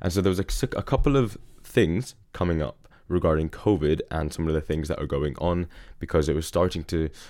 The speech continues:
spread a little bit. And, um, the school I went to and the school that my mum worked at, we weren't sure whether or not they were gonna open up. So they were, we were getting emails back and forth on what was gonna happen. And we weren't entirely sure, because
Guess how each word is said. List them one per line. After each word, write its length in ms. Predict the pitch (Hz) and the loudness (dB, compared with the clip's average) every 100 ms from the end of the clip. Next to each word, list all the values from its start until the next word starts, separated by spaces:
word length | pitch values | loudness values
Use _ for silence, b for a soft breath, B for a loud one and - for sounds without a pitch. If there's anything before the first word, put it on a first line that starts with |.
| B | B
spread 380 | - - 107 101 | -8 2 4 4
a 60 | |
little 200 | 95 92 | 4 2
bit. 280 | 85 90 - - - - - | 4 2 0 -18 -20 -18 -4
And, 340 | 82 82 80 - B B B | 0 2 0 -4 B B B
um, 300 | 80 80 78 | -2 0 0
the 60 | 80 | -2
school 280 | - 98 90 | 0 2 4
I 80 | 90 | 6
went 240 | 90 82 | 4 2
to 220 | - 101 | 0 2
and 100 | 117 | 2
the 40 | 80 | -2
school 240 | - 85 | -2 -2
that 120 | 80 | 0
my 100 | 80 | 0
mum 260 | 78 80 80 | 0 0 0
worked 340 | 82 - - | 0 -2 -6
at, 140 | 78 78 | -4 0
we 80 | 90 | 2
weren't 240 | 101 - | 2 0
sure 360 | - 101 101 85 | -2 2 4 4
whether 360 | 82 85 82 | 2 0 2
or 40 | 82 | 2
not 300 | 85 76 - - - - | 0 -2 -6 -20 -20 -4
they 100 | 82 | 0
were 100 | 80 | 2
gonna 180 | 82 80 | 2 2
open 260 | 80 78 90 | 0 -2 0
up. 240 | 85 - | -2 -4
So 160 | - - | -10 -4
they 160 | 76 78 | 0 2
were, 320 | 80 78 78 | 2 0 0
we 120 | 85 | 0
were 80 | 85 | 2
getting 200 | 85 80 | 2 2
emails 460 | 90 92 90 82 - | 2 2 2 2 0
back 220 | 76 - | -4 -2
and 100 | 82 | -4
forth 440 | - 127 123 - - B B B B | 2 4 4 -2 -20 B B B B
on 240 | 85 80 | 0 4
what 240 | 101 107 | 4 4
was 140 | 87 90 | 0 -2
gonna 180 | 87 82 | -2 -2
happen. 500 | 110 - 85 80 76 B B B B B | -4 -4 -4 -4 -4 B B B B B
And 60 | 87 | -2
we 60 | 87 | 4
weren't 220 | 139 160 | 6 6
entirely 460 | 160 151 151 139 | 2 2 4 2
sure, 280 | 131 143 104 | 2 4 4
because 420 | 80 87 98 98 | 2 0 2 0